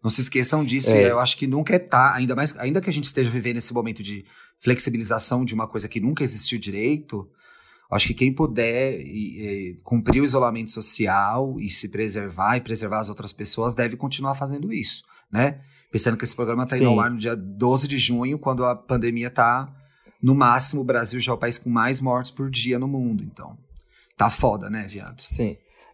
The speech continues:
Speaker 2: E a diferença nesse mo-, e a diferença nesse momento quem faz é a gente, né? Porque nossos, pros no-, ah, pros nossos líderes, a gente tá num momento em que, assim, ai, vamos abrir e, né, vidas,
Speaker 1: É, não, a galera tocou
Speaker 2: vidas se
Speaker 1: foda-se,
Speaker 2: perdem.
Speaker 1: né?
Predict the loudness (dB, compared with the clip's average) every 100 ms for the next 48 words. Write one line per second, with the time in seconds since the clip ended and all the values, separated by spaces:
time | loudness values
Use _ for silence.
0 | _ _ 6 8 6 2 4 4 4 2
1 | 2 0 0 -4 0 4 4 2 2 2
2 | 2 0 -2 -2 -2 0 0 -2 -6 -4
3 | 4 4 6 4 4 0 -2 -2 -4 -4
4 | -6 -2 -2 -2 -4 -8 -10 0 4 4
5 | 6 4 4 4 0 0 2 2 0 0
6 | 2 2 4 0 0 -8 -20 -20 -20 -16
7 | 2 2 2 2 4 6 4 4 4 4
8 | 4 0 -2 -4 0 4 6 4 2 0
9 | 0 -2 -6 -8 0 2 4 2 2 2
10 | 2 2 4 4 2 0 -4 _ _ _
11 | _ -20 _ -8 -6 -6 _ _ _ _
12 | 2 4 4 0 -4 -10 -4 4 8 10
13 | 10 10 6 2 0 2 2 2 4 6
14 | 6 4 6 8 8 8 2 0